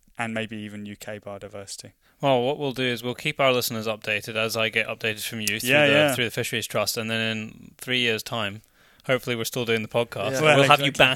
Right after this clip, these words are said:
Speaker 2: back on, and you can talk about the last four years.
Speaker 1: That would be good. We can have an equally ran-, rambly sort of me just
Speaker 2: <laughs>
Speaker 1: sort of stream of consciousness about invasive
Speaker 2: That's what
Speaker 1: species.
Speaker 2: people want, though.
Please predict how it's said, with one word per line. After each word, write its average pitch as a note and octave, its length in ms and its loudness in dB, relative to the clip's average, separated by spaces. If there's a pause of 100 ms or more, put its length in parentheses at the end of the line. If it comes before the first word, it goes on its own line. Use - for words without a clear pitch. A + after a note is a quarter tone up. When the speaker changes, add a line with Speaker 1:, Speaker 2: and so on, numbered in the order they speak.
Speaker 2:
back - 60 4
on, B2+ 340 6
and B2 200 0
you B2+ 80 4
can B2 140 -4
talk B2+ 180 -2
about B2 180 2
the A#2+ 60 0
last A#2+ 220 6
four B2 180 0
years. C3 260 0
Speaker 1:
That D3+ 140 4
would C#3+ 140 -4
be C3+ 100 0
good. E3 360 -2
We A#2+ 80 -8
can B2+ 100 -8
have A#2+ 120 -2
an B2 120 -10
equally C#3 400 -4
ran-, B2+ 420 2
rambly C3 680 2
sort B2 240 0
of A#2 120 -2
me B2+ 200 4
just - 240 2 (340)
Speaker 2:
<laughs> - 340 -16
Speaker 1:
sort A#2+ 140 -6
of - 320 -8 (760)
stream F3 420 8
of D3+ 140 2
consciousness C#3+ 760 4
about B2 280 4
invasive B2 480 -2
Speaker 2:
That's C#3 200 6
what D#3 80 4
Speaker 1:
species. - 160 2
Speaker 2:
people A#2+ 120 -2
want, D3 240 4
though. - 120 -10